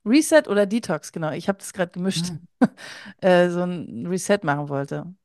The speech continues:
Speaker 2: Okay.
Speaker 1: Ähm.
Speaker 2: Das heißt, es ging sieben Tage lang?
Speaker 1: Mhm.
Speaker 2: Und, äh, ich hab hier so ein bisschen auf, auf Instagram verfolgt, du hattest ja ein bisschen was gepostet. Die ersten ein, zwei, drei Tage waren sogar überraschend gut, oder?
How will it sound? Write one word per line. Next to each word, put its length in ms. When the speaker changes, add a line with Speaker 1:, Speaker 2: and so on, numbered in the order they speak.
Speaker 2:
Okay. 320
Speaker 1:
Ähm. 140
Speaker 2:
Das 140
heißt, 160
es 100
ging 240
sieben 360
Tage 360
lang? 360
Speaker 1:
Mhm. 360
Speaker 2:
Und, 540
äh, 340
ich 120
hab 60
hier 100
so 80
ein 20
bisschen 220
auf, 200
auf 140
Instagram 380
verfolgt, 420
du 40
hattest 140
ja 80
ein 40
bisschen 160
was 120
gepostet. 420
Die 60
ersten 240
ein, 280
zwei, 360
drei 340
Tage 380
waren 140
sogar 200
überraschend 400
gut, 260
oder? 280